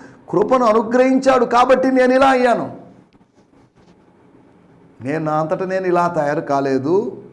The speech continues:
దేవుడు నన్ను మార్చాడు, దేవుని కృప నన్ను ఇలా తయారు చేసింది. దూషకుణ్ణి, హింసకుణ్ణి, హానికరుణ్ణి దేవుణ్ణి ప్రచారం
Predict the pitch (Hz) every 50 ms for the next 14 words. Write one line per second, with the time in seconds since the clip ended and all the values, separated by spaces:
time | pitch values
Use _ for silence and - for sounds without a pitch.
0 | - - 139 120 127 151 175 185 190 180 165 160 156 160 151 143 139 139 143 139
1 | 139 143 147 143 143 151 175 185 180 123 139 147 151 151 147 135 139 143 135 139
2 | 170 165 156 147 143 135 131 131 131 131 127 131 139 135 135 135 135 127 101 127
3 | 127 131 135 165 185 208 185 - - - - - - - - _ _ _ _ _
4 | _ _ _ _ _ _ _ - _ _ _ _ _ - 139 160 190 202 196 202
5 | 196 - 196 196 190 208 214 208 180 185 190 185 185 202 196 196 190 190 196 202
6 | 214 220 202 180 185 196 214 220 214 208 170 143 139 131 127 123 123 123 123 -
7 | - - - - - - _ _ - 139 135 185 214 240 240 247 247 233 226 -
8 | - 185 185 185 190 214 226 233 208